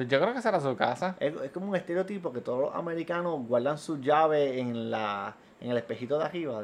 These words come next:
Speaker 2: El,
Speaker 1: Sí.
Speaker 2: el, el, ¿cómo se llama? El
Speaker 1: Eso es tan freaking cierto.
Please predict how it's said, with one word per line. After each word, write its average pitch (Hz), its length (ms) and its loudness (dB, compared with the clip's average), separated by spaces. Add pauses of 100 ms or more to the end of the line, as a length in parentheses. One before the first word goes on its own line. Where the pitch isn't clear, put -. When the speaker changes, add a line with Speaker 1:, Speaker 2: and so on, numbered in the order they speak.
Speaker 2:
El, 104 240 -8
Speaker 1:
Sí. 120 120 -4
Speaker 2:
el, 117 80 -2
el, - 580 -12
¿cómo 107 140 -12
se 107 100 -10
llama? 123 140 -6
El 139 80 -10
Speaker 1:
Eso 117 180 -6
es 147 200 -6
tan 135 280 0
freaking 147 460 -6
cierto. 127 500 -6